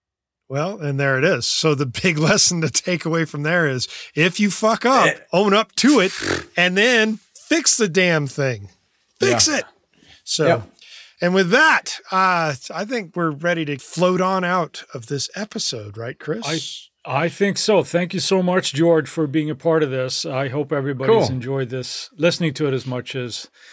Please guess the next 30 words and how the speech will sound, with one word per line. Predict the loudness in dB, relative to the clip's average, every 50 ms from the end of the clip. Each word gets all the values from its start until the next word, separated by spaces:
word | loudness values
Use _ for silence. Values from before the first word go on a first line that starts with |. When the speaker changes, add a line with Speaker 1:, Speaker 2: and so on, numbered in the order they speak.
| -20 -20 -20 _ _ -2
Speaker 3:
Jody | 2 4 4 4 4 2
and | 0
I | 0 0 0
have, | 0 -2 -2 -4 -4 -6
no | -8 -8 -8 -8
doubt. | -8 -6 -4 -4 -4 -6 -8 -12 _ -14
So | -12 -10 -10 -10 -12 -14 _ _ _ _ _ _ _ _ _ _ _ _ _ _ _ _ _ -6
Speaker 2:
Thank | -6 -6 -4 -6
you. | -8 -10 -10 -14 _ _ -8
Speaker 3:
Thanks | -4 -4 -2 2 4
Speaker 2:
I | 4
hope | 4 4
Speaker 3:
again. | 4 4
Speaker 2:
it's | 4 6
fun. | 6 6 6 4 2
Speaker 1:
Oh, | -4 -12
yes. | -16 -14 -12 -12 -12 -12 -16 _ -20 -20 -20 -20 -20 -14 -8
So | -4 -2 2 2 4 4 2 2 0
with | -2 -2 -2 0 0 2
that | 2 2 2 0 -2 -2 -2
being | 0 0 0 0 -2
said, | -2 -2 -2 -2 -4 -8 -10 -10 -8 -2 0
why | 2 2 2
don't | 2 2 0 0 0
we | -2 -2
jump | 0 0 2 2 2 0 0 -2
into | -2 -2 -2 -2 -2 -2 -2 0 0 0 0
our | 2 0 0 0 0
Friday | -2 0 2 4 6 6 6 6 6 4 4 4 4 4 4 4 4 4 4 4 4 2
finds | 0 0 2 2 4 4 4 2 2 0 0 0 0 0 0 -2